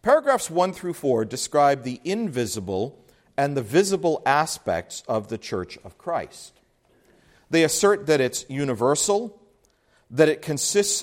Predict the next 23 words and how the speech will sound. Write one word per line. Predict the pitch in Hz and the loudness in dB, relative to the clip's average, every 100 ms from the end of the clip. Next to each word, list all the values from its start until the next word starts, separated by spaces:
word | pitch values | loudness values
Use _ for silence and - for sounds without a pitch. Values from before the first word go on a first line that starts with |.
| - | 0
of | 139 92 | 0 0
visible | 104 175 180 151 151 | 0 0 0 -6 -8
saints, | - - 135 180 285 - - - _ _ _ _ _ _ _ _ _ | -8 -10 -8 -10 -14 -16 -18 -20 _ _ _ _ _ _ _ _ _
that | 104 143 - | -4 -4 -4
it | 151 147 156 | -8 -6 0
is | 214 240 135 | 0 0 -4
not, | 123 104 143 - - - | 0 2 2 0 -12 -8
meaning | 123 120 123 - | -4 -4 -4 -4
any | 127 147 143 _ - | -4 -4 -8 _ -8
individual | 143 139 123 131 131 117 | -6 -4 -4 -4 -4 -4
congregation, | 139 123 101 98 120 127 95 87 - _ _ _ - | -2 -2 -4 -4 -4 -4 -10 -10 -14 _ _ _ 2
it | 160 | 6
is | 180 180 | 6 4
not | 165 - - | 0 0 -2
perfect. | - 247 240 - 87 - - - _ _ _ _ _ _ _ _ _ _ _ _ - | 4 4 4 -2 -6 -8 -16 -20 _ _ _ _ _ _ _ _ _ _ _ _ -2
Every | 175 180 165 | 0 0 -2
one | 139 202 294 | -2 0 0
of | 196 - - | -2 -4 -10
the | 117 120 117 | -4 -4 -4
churches | - 160 120 - 95 90 | -4 -4 -4 -6 -10 -10
described | - 110 - 107 92 95 95 | -12 -12 -6 -4 -2 -4 -4
are | 107 - | -6 -4
imperfect | 147 196 208 139 101 - 120 185 | -4 -4 -4 -4 -4 -4 -6 -6